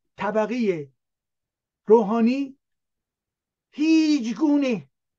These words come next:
احترامی جامعه براش قائل نیست. جامعه بیش از پیش آگاه و به اینجا رسیدی که چیکار کنه؟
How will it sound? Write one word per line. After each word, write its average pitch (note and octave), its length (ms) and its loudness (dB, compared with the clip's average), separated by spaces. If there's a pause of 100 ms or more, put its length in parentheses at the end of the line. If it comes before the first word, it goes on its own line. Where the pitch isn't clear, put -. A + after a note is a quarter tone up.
(360)
احترامی A3+ 680 -2
جامعه F#3 320 -6
براش F3 360 -8
قائل D3+ 300 -6
نیست. D3+ 540 -14 (4000)
جامعه G3+ 360 2
بیش G#3 260 0
از F#3+ 120 -6
پیش A3 180 -6
آگاه G3+ 560 -2 (480)
و G3+ 80 -2
به G3+ 120 -4
اینجا C4 380 2
رسیدی A3+ 380 -4
که A3+ 160 -6
چیکار B3 320 -2
کنه؟ F#3+ 340 -2